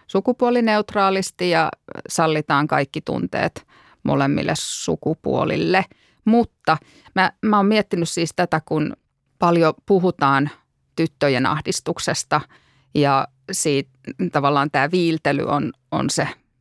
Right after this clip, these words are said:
teema, mistä ollaan, ollaan huolissaan ja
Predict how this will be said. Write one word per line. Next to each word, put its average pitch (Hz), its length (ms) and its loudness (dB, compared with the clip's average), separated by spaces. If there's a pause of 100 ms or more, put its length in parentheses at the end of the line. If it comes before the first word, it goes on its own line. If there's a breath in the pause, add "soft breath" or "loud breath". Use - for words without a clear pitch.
(140)
teema, 151 300 2
mistä - 320 -4
ollaan, 156 360 0 (260 soft breath)
ollaan 214 380 4
huolissaan 165 760 2
ja 143 140 2